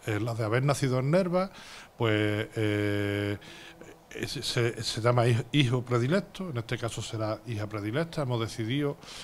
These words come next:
otorgársela a, a título póstumo a doña Luisa Sosa Fontella,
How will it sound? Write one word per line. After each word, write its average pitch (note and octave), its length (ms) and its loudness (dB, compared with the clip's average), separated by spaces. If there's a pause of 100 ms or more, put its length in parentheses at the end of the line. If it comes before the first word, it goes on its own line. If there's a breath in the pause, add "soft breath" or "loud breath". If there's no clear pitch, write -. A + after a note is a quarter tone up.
(100)
otorgársela C3+ 840 0 (360 loud breath)
a, G#2+ 280 2 (260)
a A2+ 80 -2
título A2+ 400 0
póstumo D3 640 -2
a - 40 -2
doña G#2+ 500 0
Luisa A#2+ 480 -2
Sosa A#2+ 480 -2
Fontella, B2 640 -2